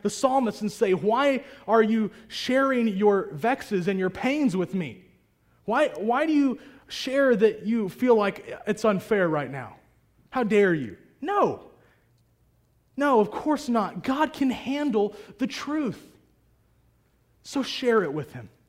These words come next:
That's the first thing that we need to do as believers, is we need to talk to God. But, you know, we also,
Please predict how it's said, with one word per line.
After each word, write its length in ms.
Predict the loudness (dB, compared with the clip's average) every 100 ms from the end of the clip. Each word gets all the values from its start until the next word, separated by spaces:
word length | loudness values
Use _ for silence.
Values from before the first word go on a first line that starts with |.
| _ _ _
That's 180 | -4 -2
the 100 | -4
first 380 | -2 -2 -2 -6
thing 200 | -10 -12 -20 _ _ -4
that 100 | 0
we 120 | 0
need 120 | -2
to 80 | -2
do 140 | -2
as 100 | -2
believers, 460 | -2 -2 -2 -6 -8
is 140 | -8
we 160 | -4 -2
need 140 | -2
to 80 | -6
talk 380 | -8 -6 -6 -8
to 120 | -10
God. 400 | -6 -4 -4 -8 -16 _ _ _ _ _ _ _ _ _ _ _ _ _ _ _ -4
But, 120 | -2
you 60 | 0
know, 100 | 0
we 120 | 0
also, 580 | -2 -6 -6 -8 -8